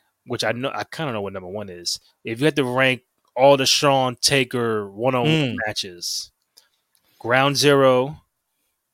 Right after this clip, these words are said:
Speaker 1: In Your House, Royal Rumble, and the two WrestleManias,
Speaker 2: Yeah.
Speaker 1: their rivalry, w-,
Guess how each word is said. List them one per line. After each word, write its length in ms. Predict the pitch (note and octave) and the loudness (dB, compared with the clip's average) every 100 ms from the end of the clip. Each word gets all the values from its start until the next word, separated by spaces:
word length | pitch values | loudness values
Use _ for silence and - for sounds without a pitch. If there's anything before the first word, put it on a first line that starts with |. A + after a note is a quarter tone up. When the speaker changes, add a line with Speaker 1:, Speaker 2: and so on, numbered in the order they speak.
| _ _ _ _ _ _ _ - | _ _ _ _ _ _ _ -6
Speaker 1:
In 140 | B2+ | -4
Your 120 | C3 | -2
House, 680 | A#2+ C3 A#2 A2+ - - - _ _ _ _ _ _ _ _ | 0 2 2 -2 -4 -6 -12 _ _ _ _ _ _ _ _
Royal 400 | A2+ A#2+ B2+ C3 B2 | -6 0 2 2 0
Rumble, 580 | B2 A#2 A2+ A2+ A#2+ _ _ _ | 0 -2 -2 -2 -4 _ _ _
and 100 | A#2+ | -10
the 60 | A2+ | -6
two 260 | - C#3+ | -4 -2
WrestleManias, 1040 | B2+ A#2+ B2 A#2 C3 C3 G#2+ F2 E2 - - _ _ _ _ - | -2 -2 -4 -2 -2 -2 -4 -10 -8 -8 -10 _ _ _ _ -2
Speaker 2:
Yeah. 300 | C3 A2+ F#2+ | 2 2 0
Speaker 1:
their 120 | A#2 | 0
rivalry, 540 | A#2+ C3+ C#3 B2 G#2+ | 4 6 6 0 -8
w-, 260 | G#2 G2+ | -10 -10